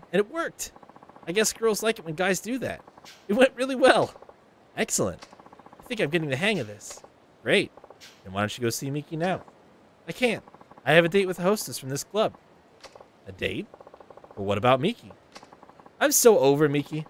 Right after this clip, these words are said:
Would you mind telling her that for me, Akiyama-san? You mean all this training was a waste of my time? Not at all. Thanks to you, I'm a new man. I really appreciate your help. I'd like to give you this as a thank you. I won't be needing it anymore.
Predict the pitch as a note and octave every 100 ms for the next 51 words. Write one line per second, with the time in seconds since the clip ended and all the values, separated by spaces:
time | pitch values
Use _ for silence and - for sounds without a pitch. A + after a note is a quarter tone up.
0 | - A3 E4 C4+ - A3+ A3+ A3+ A3 -
1 | A3 A3+ - - - - E3+ E3+ G3+ G3
2 | - G3 G3+ - - - - - - G#2+
3 | C3+ D3+ C#3+ - C3 D3 E3 G#2 F#2+ C3
4 | - C3 A#2 C#3 D3+ F#3 - _ _ -
5 | - - - - - C4 B3 C#4 C4 -
6 | - - - - - A3+ A3+ - E3 C4
7 | A#3 - - F3+ A#3 C4+ B3 C#4+ F3+ -
8 | - - - - - G3 F#3+ A#2 G3+ A3
9 | - E2+ - D#3 - - - - - -
10 | - - - G3 A3 A#3 G3 G#3 F#3 G3
11 | F3+ A2+ B2 - G#3+ - - - - -
12 | - - C3+ F#3+ G#3 G3 G#3 G3+ G3 F#3+
13 | G3 C3 F#2